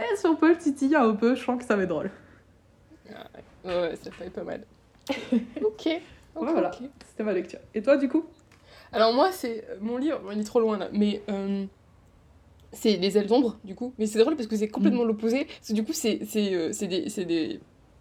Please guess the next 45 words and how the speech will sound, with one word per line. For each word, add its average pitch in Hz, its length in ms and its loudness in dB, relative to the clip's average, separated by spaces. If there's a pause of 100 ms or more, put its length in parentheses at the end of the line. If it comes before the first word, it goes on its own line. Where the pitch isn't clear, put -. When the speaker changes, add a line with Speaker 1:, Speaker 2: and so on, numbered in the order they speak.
(160)
Speaker 2:
femmes 262 420 2
en 196 100 2
personnage 196 320 -2
principal, 214 280 -2
enfin 208 140 -2
des, 170 520 -2
Speaker 1:
Oh. 196 260 -2
Speaker 2:
elles 196 140 0
ont 170 80 -2
vingt, 175 280 -2
euh, 180 200 0
dix-huit 190 320 -2
ans, 254 140 4
tu 233 120 -6
vois, 220 200 2
et, 170 240 -2
euh, 160 260 -8
dix-huit 180 340 -16
ans, 220 280 -12 (420)
et, 185 200 0
euh, 160 200 -2 (140)
et 202 60 -6
c'est, 185 260 -6
euh, 165 240 2
la - 80 -4
soror-, 202 340 2
la 202 120 0
sororité. 208 520 -4 (800)
Et, 226 180 6
euh, 202 360 0
et 226 80 -2
franchement, 262 200 -4
c'est 254 220 -4 (200)
pas 262 120 -6
mal, 262 360 -4 (360)
c'est - 200 -4
pas 247 140 -2
mal, 285 340 -2 (100)
mais, 226 400 2
euh, 208 560 -2 (580)
mais 220 300 2
c'était - 840 -8
un 269 120 -4
peu 285 200 -2
lent. 196 200 0